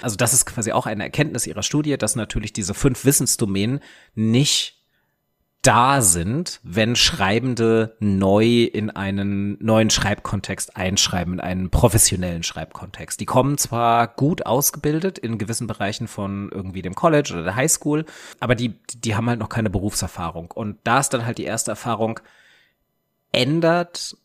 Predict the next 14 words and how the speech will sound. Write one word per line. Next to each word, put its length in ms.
K 340
I 300
diesen 460
Übergangsprozess? 1120
Verbessert 760
K 240
I 200
das? 500
Verschlechtert 760
K 220
I 160
das? 300
Sorgt 240
K 120